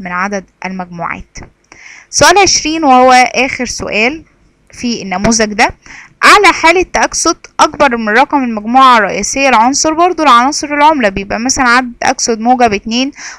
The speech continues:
وهي بتبقى في المجموعة وان بي، بتبقى أعلى حد، أعلى حالة تأكسد موجب اتنين، فأعلى حد، أعلى حالة تأكسد بتبقى أكبر من رقم المجموعة اللي هو رقم واحد.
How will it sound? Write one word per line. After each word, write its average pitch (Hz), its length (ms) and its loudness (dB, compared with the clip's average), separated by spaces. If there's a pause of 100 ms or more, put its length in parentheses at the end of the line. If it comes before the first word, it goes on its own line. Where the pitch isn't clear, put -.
وهي 254 320 4
بتبقى 277 380 2
في - 120 -4
المجموعة 254 680 4
وان 294 180 0
بي، 277 200 -2 (880)
بتبقى 214 320 0
أعلى 262 220 4
حد، 262 220 -4
أعلى 240 580 2
حالة 240 220 -2
تأكسد 240 440 -6
موجب 254 320 2
اتنين، 247 280 -4
فأعلى 277 320 0
حد، 311 240 -2 (440)
أعلى 277 300 4
حالة 269 340 -2
تأكسد 285 380 0 (420)
بتبقى 269 520 4
أكبر 285 580 2
من 254 340 -4
رقم 285 520 0 (220)
المجموعة 247 600 0
اللي 202 120 -8
هو 214 100 -2
رقم 240 300 -4
واحد. 294 360 -2